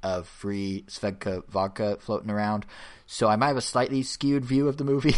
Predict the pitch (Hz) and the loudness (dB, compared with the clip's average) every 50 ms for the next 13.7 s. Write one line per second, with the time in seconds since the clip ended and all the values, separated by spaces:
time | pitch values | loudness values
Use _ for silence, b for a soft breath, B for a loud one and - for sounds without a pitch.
0 | - - - - - - - 127 - 131 120 113 - 135 127 131 135 147 147 - | 4 2 0 -6 -12 -14 -2 6 8 8 8 8 6 0 0 4 4 4 4 4
1 | 170 156 135 123 113 110 120 139 139 117 107 95 92 90 - B B B B B | 2 2 2 2 2 0 0 -2 -2 -2 -4 -4 -6 -6 -10 B B B B B
2 | B 113 113 117 123 120 120 113 110 104 - 107 98 98 95 92 92 92 - 95 | B 0 2 2 2 2 2 0 0 -2 -2 -2 0 0 2 2 2 2 0 0
3 | 95 92 90 90 90 90 - - - 113 104 92 - - 127 117 - 139 120 113 | -2 -2 0 -2 -4 -6 -8 -12 -10 -10 -10 -10 -10 -6 -6 -4 0 0 0 2
4 | - 120 107 101 101 101 - - 98 92 - 101 - - 98 95 - - - 101 | 0 0 0 0 0 0 0 0 -2 -2 -2 -6 -2 -2 -2 -2 -2 -6 -6 -6
5 | 95 90 98 87 90 87 87 - - 90 87 87 87 87 87 87 85 87 92 90 | -6 -4 -4 -4 -2 -4 -4 -4 -6 -6 -6 -6 -6 -8 -8 -10 -10 -10 -8 -6
6 | 87 87 90 - 90 85 85 85 82 85 - - 78 82 - - - 92 82 80 | -6 -6 -6 -6 -8 -8 -8 -8 -10 -10 -10 -10 -12 -12 -12 -12 -12 -10 -10 -10
7 | 80 78 78 - b b b b b b b b b b b b b b b _ | -12 -14 -16 -18 b b b b b b b b b b b b b b b _
8 | - - - 123 120 139 - - - 76 71 69 67 78 107 107 - 98 87 82 | -10 -2 0 2 2 2 0 -2 -10 -10 -10 -8 -8 -6 -6 -4 -4 -4 -4 -6
9 | 78 - - - - - - - - - - 120 104 - - - - - - - | -6 -10 -12 -16 -18 -18 -18 -20 -14 -6 -2 -2 -2 -2 -4 -10 -12 -18 -18 -20
10 | - - - - 104 98 95 87 82 - - 90 90 90 87 82 87 92 90 80 | -20 -12 -6 -4 -4 -4 -4 -6 -10 -12 -10 -6 -4 -4 -2 -2 -2 -2 -2 -4
11 | 78 82 85 - 107 113 104 123 107 113 107 104 98 95 87 - - 107 98 90 | -4 -6 -4 -2 -2 0 2 2 2 6 6 6 6 6 0 -2 -2 -2 0 0
12 | 87 87 87 - - 90 82 80 85 82 78 80 90 87 87 82 80 - - 90 | 0 -2 -4 -6 -8 -8 -6 -6 -4 -6 -6 -6 -8 -8 -8 -8 -8 -8 -10 -10
13 | - - 78 - - - 85 85 82 - - - - - | -8 -8 -10 -8 -8 -8 -8 -4 0 2 2 2 2 -2